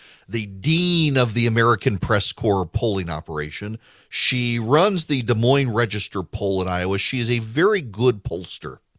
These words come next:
She does a lot of independent polling, and when Ann Selzer releases a poll, uh, oftentimes you will find that she's more accurate than any other pollster,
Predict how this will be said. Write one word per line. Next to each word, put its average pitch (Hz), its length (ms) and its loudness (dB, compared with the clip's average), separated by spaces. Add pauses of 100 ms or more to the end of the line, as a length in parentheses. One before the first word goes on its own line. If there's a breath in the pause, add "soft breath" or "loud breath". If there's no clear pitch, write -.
(480 soft breath)
She - 140 -8
does 135 120 4
a 127 40 0
lot 156 160 4
of 151 100 4
independent 147 540 0
polling, 85 560 -6
and 104 400 -2
when 113 240 -2
Ann 160 220 0
Selzer 135 640 0
releases 104 440 -4
a 95 60 -2
poll, 139 580 0 (380 soft breath)
uh, 113 400 2
oftentimes 147 920 4
you 143 80 2
will 147 140 4
find 131 540 4
that 117 200 0
she's 147 260 -2
more 143 240 8
accurate 143 460 2
than 123 120 0
any 127 140 2
other 113 140 0
pollster, 120 600 0